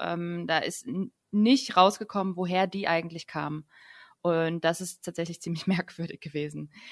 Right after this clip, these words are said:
Ähm, woher hat der die eigentlich? Und er hat sie selbst ja als Dekowaffe deklariert. Also ich glaube, es ist eher so das, ähm, die Gemengelage von, was wurde da alles gefunden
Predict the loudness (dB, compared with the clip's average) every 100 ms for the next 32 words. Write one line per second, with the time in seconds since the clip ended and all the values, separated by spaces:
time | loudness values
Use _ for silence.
0 | -20 -10 -6 -4 0 2 2 0 -4 -2
1 | 0 0 -4 -4 0 0 0 -6 -10 -4
2 | -2 -2 -2 0 0 0 0 0 -2 -6
3 | -4 -2 -2 -2 -4 -4 -8 -10 -12 -10
4 | -8 -2 2 4 4 4 6 8 6 2
5 | 0 2 2 0 -6 -6 -4 -4 -4 -6
6 | -6 -2 -2 2 4 4 2 -8 0 0
7 | 2 -2 0 2 2 0 -4 -8 -6 -4
8 | -4 -6 -6 -6